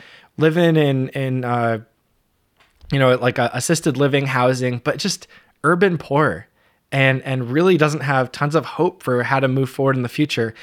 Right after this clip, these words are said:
And all of a sudden she could go to this office in New York, be like, "Hey, here's my situation.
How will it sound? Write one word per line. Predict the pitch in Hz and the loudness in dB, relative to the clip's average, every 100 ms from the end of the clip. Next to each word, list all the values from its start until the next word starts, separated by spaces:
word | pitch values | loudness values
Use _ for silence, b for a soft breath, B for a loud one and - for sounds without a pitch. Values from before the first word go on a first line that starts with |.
| B - | B -2
And | 147 | 0
all | 151 | 0
of | |
a | 147 | 0
sudden | 156 127 131 | -2 -2 -4
she | - | -4
could | 170 156 | -2 2
go | 156 | 2
to | 143 | 4
this | 127 120 - B B - | 2 0 -4 B B -2
office | 135 147 160 143 | 0 2 0 0
in | 135 120 120 b b - | -2 -4 -6 b b -4
New | 143 | 2
York, | 151 143 131 131 | 4 4 4 2
be | 143 | 2
like, | 139 131 | 2 2
"Hey, | 165 147 113 b b b b b b | 2 2 0 b b b b b b
here's | 156 151 | 2 2
my | 151 | 2
situation. | 135 143 - 135 156 170 170 170 | 2 0 0 2 2 2 0 0